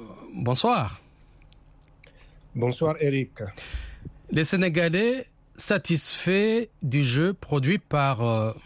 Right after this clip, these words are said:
Speaker 1: leur équipe, malgré
Speaker 2: Euh, on peut
Speaker 1: la
Speaker 2: dire,
Speaker 1: défaite.
Speaker 2: oui, euh, ils, ils étaient satisfaits, mais ils pensent que, en tout cas ceux à qui j'ai parlé, pensent que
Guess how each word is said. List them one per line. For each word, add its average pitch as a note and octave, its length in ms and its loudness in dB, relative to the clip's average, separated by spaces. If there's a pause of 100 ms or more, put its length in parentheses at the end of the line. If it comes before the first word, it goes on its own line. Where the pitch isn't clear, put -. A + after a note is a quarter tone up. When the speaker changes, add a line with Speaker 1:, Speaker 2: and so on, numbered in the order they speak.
(800)
Speaker 1:
leur C3 220 2
équipe, E3 320 -2 (1500)
malgré C#3 540 2
Speaker 2:
Euh, F#3 140 -4 (260)
on G#3+ 140 2
peut A#3 140 0
Speaker 1:
la C#3+ 120 2
Speaker 2:
dire, C3+ 100 2
Speaker 1:
défaite. C#3 260 0
Speaker 2:
oui, F3 220 -2
euh, C3 320 -2 (760)
ils, D#3+ 140 -10 (180)
ils F#3 220 0
étaient G3+ 220 0
satisfaits, E3+ 760 -2
mais D3+ 640 0 (360)
ils C#3+ 180 -2
pensent D#3 600 -4 (180)
que, C3+ 460 -2 (100)
en A#2+ 60 -4
tout C3+ 100 -14
cas C#3 220 -2
ceux C3 260 -4
à G#2+ 100 -8
qui A#2 220 -6
j'ai G#2+ 140 -4
parlé, A2+ 400 -4
pensent A#2 420 -6
que G2+ 560 -4